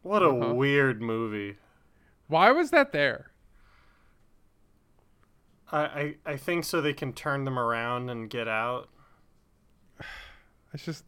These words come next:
Speaker 2: so upsetting. I like that he has the, the accordion and it just randomly occasionally makes accordion noises.
Speaker 1: Well, he's Toad. He's the music one.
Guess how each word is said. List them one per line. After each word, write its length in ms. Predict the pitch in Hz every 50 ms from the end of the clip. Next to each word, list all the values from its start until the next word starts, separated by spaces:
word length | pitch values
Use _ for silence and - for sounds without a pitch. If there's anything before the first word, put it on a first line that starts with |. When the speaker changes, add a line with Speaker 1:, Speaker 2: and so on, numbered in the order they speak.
| _ _ - 151
Speaker 2:
so 380 | - - - - 156 143 139
upsetting. 600 | 135 131 - - 147 139 131 131 131 131 147 180 - _ _ _ _ _ _ _ _ _ _ _ _ _ _ _ _ _ _ _ _ _ _ _ _ _ _ _ _ _ _ _ _ _ _ _ _ _ _ _ _ _ _ _ _ _ _ _ _ _ _ _ _ _ _ _ _ _ _ _ _ _ _ _ _ _ _ _ _ _ _ _ _
I 100 | - 165
like 280 | 175 185 202 226 247 233
that 180 | 294 254 233 220
he 140 | 220 208
has 400 | 214 180 170 170 175 175 165 156
the, 360 | - 165 170 160 156 147 127 -
the 140 | 151 156 147
accordion 580 | 143 143 - - 151 143 143 147 151 160 160 147
and 120 | 135 151 151
it 60 | 151
just 200 | 160 175 160 160
randomly 680 | 147 143 143 139 139 143 143 147 147 151 147 147 147
occasionally 640 | 143 139 - - 156 143 143 139 - 147 147 143 135
makes 240 | 135 135 135 - -
accordion 600 | 135 - - 147 135 131 135 131 127 120 123 131
noises. 680 | 120 117 117 123 123 131 123 123 131 - - - - _ _ _ _ _ _ _ _ _ _ _ _ _ _ _ _ _ _ _ _ _ _ _ _ _ _ _ _ _ _ _ _
Speaker 1:
Well, 100 | 165 165
he's 300 | 160 156 175 170 - -
Toad. 480 | - 214 226 254 262 208 135 120 113 -
He's 260 | 135 151 151 147 147
the 100 | 165 180
music 460 | 175 190 202 214 220 214 180 147 -
one. 480 | - 117 110 107 107 120 120 135 160